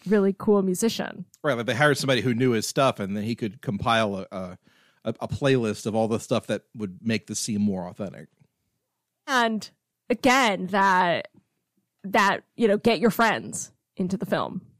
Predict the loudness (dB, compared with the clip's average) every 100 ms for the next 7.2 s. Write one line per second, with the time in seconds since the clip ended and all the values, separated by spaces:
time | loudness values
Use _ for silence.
0 | _ -16 0 2 4 2 2 2 0 -8
1 | -8 -2 -2 2 4 4 4 2 0 -2
2 | -2 -4 -6 -10 -12 -18 _ _ _ -8
3 | -4 -4 -4 -2 2 2 0 2 4 4
4 | 0 0 2 0 -4 -6 2 2 6 4
5 | 6 2 0 0 0 -2 -2 0 0 -2
6 | -4 -6 -12 -12 -8 -6 -2 -4 -4 -4
7 | -4